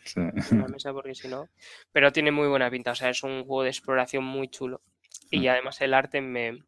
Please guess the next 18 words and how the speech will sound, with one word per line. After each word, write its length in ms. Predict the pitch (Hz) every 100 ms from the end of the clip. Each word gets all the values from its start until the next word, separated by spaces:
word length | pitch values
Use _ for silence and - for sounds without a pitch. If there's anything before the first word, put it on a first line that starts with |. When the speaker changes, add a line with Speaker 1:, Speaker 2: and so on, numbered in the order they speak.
| _ _ _ _ - -
Speaker 2:
me 120 | 143
gusta, 320 | 131 131 -
es 120 | 120 135
así 220 | - 135
un 140 | 127
poco 720 | 127 123 127 123 120 120 120 -
cartoon 920 | 143 139 - 131 131 131 131 127 127 135
en 240 | 127 123
ciertos 360 | 139 127 131 123
momentos, 760 | 120 143 147 151 147 147 - _ - - -
no 80 | 131
sé 100 | 135
si 160 | 127 127
lo 120 | 123
guardarán 380 | 123 120 123 127
hasta 200 | - 120
el 60 |
final, 380 | - 127 147